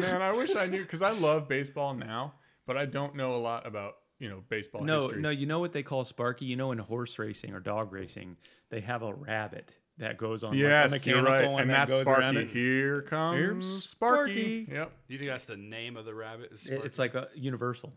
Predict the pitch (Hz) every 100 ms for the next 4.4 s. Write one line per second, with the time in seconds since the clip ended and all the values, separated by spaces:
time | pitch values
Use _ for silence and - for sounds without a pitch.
0 | - 143 208 233 185 160 156 151 135 151
1 | 160 156 139 156 156 147 139 123 302 -
2 | 123 139 135 117 117 117 117 131 120 120
3 | 123 117 120 117 101 - 117 - - 113
4 | - - 143